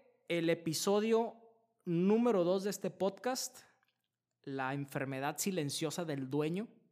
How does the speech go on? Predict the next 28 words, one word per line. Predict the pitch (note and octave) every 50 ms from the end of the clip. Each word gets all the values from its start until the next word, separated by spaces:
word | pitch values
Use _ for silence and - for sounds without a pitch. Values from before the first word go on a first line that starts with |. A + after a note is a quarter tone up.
| _ _ _ _ _ _ _ _ _ _ _ _ _ _ _ _ _ _ _ -
Espero | C#3+ - - - E3 F3 F#3
les | F3+ D#3 -
haya | D#3+ E3 F3 E3+
gustado. | D#3+ D3 - - - E3+ F3 F#3+ G#3 A#3 A#3 - - - _ _ _ _ _ _ _ _ _ _ _ _ _ _ _ _ _
Trata-, | - D3 D3 D3 - D3 D3+ D3+ - - - -
trataré | D3+ D#3+ D3 - D3 D3+ E3+
de | F#3 F#3+
ser | F3 - F#3 F3+ F#3
un | G3 G3+ F#3+
poco | - F#3+ F3 - G3+
más | F#3 F3+ F3+ F3+ F3 F3 - - - - _ _ _ _ _ _ _ _ -
activo | D#3+ D3 D3 - - F3 F3+ F#3+ G3 F#3
en | F3+
este | F3 F3 - F3
podcast. | - - F3+ F#3+ F#3 - - A3 A3 A3 - - - - _ _ _ _ _ _ _ _ _ _ _ _ _
Si | - - D#3 D3
me | C#3 C3
quieres | - D#3 E3+ G3 F#3+
seguir | - F3 D3+ E3+ F#3 G3 G3+ G3
y | F3+
quieres | - - D#3+ D#3+ F3 D#3+ D#3
ver | E3+ E3 E3 E3
un | E3+ E3+ E3+
poquito | F3 E3+ - - E3+ - - F3
de | D#3+ D3+
más | D#3 D3+ D3+ - F3
información | E3+ D#3+ - D#3+ C#3 C3+ C3 B2+ - - C#3 C#3 C#3+ D3+ D3
de, | D#3 D3+ C#3+ B2+ B2 - -